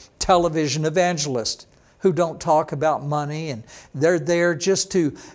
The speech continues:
give you God's word. And they're teachers of God's word, and there's nothing wrong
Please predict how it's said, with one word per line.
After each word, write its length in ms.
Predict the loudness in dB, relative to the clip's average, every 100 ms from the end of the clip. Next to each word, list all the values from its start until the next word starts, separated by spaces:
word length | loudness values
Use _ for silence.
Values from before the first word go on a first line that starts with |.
| -6
give 260 | 0 2 2
you 380 | 0 2 2 -2 -4
God's 440 | 2 2 2 -2 -2
word. 600 | 2 2 2 -2 -6 -8
And 180 | -4 0
they're 140 | -2
teachers 560 | 0 -2 -2 0 0 0
of 140 | 0
God's 360 | 4 4 4 0
word, 360 | 0 2 2
and 180 | -2 -2
there's 220 | -2 -2
nothing 480 | 2 0 0 -4 0
wrong 400 | 2 4 2 -4